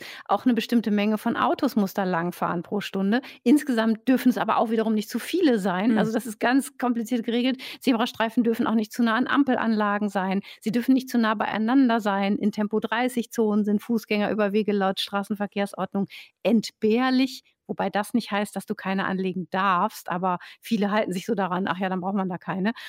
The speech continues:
Speaker 1: Und es gibt wirklich noch eine lange Liste von weiteren Vorschriften, die zu beachten sind.
Speaker 2: Also man muss da auch ein bisschen hartnäckig sein oder auf jeden Fall Zeit mitbringen.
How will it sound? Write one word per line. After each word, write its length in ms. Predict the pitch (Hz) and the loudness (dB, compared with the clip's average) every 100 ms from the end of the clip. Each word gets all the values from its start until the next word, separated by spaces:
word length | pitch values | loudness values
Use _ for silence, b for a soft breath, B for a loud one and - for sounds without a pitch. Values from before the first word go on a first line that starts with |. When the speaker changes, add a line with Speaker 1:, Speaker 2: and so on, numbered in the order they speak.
| B B | B B
Speaker 1:
Und 60 | |
es 100 | 202 | -2
gibt 140 | 262 208 | -2 0
wirklich 200 | 254 214 | -2 0
noch 120 | 202 | 0
eine 80 | 208 | 2
lange 380 | 208 214 285 | 2 2 2
Liste 380 | 254 240 277 - | 2 2 0 -4
von 200 | 220 220 | -2 0
weiteren 400 | 196 202 226 208 | 0 0 -2 -4
Vorschriften, 840 | - 196 202 - 214 - 202 196 - | -2 -2 -2 -2 -6 -4 -2 -2 -4
die 140 | 190 | -6
zu 140 | - | -4
beachten 400 | 165 - - - | -4 -4 -8 -12
sind. 160 | 143 - | -14 -10
Speaker 2:
Also 180 | 160 147 | -6 -4
man 140 | 151 | -4
muss 120 | 160 | -4
da 120 | - - | -4 -6
auch 100 | 151 | -4
ein 80 | |
bisschen 480 | 151 143 143 127 - | -4 -4 -6 -6 -6
hartnäckig 680 | 143 151 - 190 196 208 - | -2 -4 -2 -4 -2 -4 -4
sein 320 | 185 202 226 | -2 0 0
oder 120 | 160 | 0
auf 100 | 147 | 0
jeden 140 | 160 151 | -2 -2
Fall 160 | 151 | -4
Zeit 320 | - 139 - | -6 -6 -4
mitbringen. 560 | 180 180 - 175 196 233 | -2 -2 -2 0 2 0